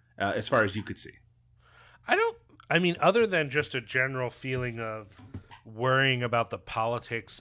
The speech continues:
Speaker 2: of the possible misogyny. And I, and let's be clear, I,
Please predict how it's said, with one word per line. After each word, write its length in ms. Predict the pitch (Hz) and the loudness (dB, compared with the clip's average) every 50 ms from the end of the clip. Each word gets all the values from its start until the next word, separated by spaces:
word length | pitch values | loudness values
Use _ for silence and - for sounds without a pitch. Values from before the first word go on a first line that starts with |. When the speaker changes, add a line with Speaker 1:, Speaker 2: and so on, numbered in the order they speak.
| - - | -10 -10
Speaker 2:
of 180 | 110 107 - | -10 -10 -10
the 100 | - 98 | -10 -14
possible 640 | - - - 110 101 - - 113 95 107 101 98 95 | -10 -8 -6 -6 -6 -8 -10 -12 -12 -12 -12 -12 -12
misogyny. 680 | 101 101 - - 113 98 101 107 - - 87 82 - - | -12 -10 -8 -6 -6 -6 -6 -8 -10 -12 -16 -18 -14 -10
And 140 | 120 123 135 | -4 -2 -2
I, 140 | 143 139 135 - - - - - - - | -2 -2 -4 -10 -18 -20 -20 -16 -10 -6
and 120 | 151 151 | -4 -2
let's 200 | 165 208 214 - | -2 -2 -4 -6
be 120 | - 190 - | -8 -10 -10
clear, 420 | - - 170 170 151 127 117 - - _ - | -10 -8 -4 -2 -2 -2 -4 -6 -12 _ -8
I, 180 | - 123 143 | -4 -4 -4